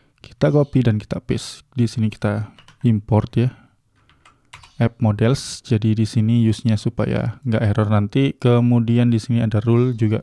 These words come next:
perlu kita use. Ini gunakan validation. Lalu di sini ada user resource. Nah, user resource ini kita belum punya.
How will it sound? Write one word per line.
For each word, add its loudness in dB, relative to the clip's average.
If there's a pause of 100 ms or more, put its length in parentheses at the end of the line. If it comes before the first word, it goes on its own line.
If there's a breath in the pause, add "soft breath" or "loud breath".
(160)
perlu -4
kita -6 (560 soft breath)
use. -2
Ini -4
gunakan -2
validation. 0
Lalu 4
di 4
sini 0
ada 2
user 0
resource. -2
Nah, 2
user 0
resource -2
ini 2
kita 2
belum 0
punya. 0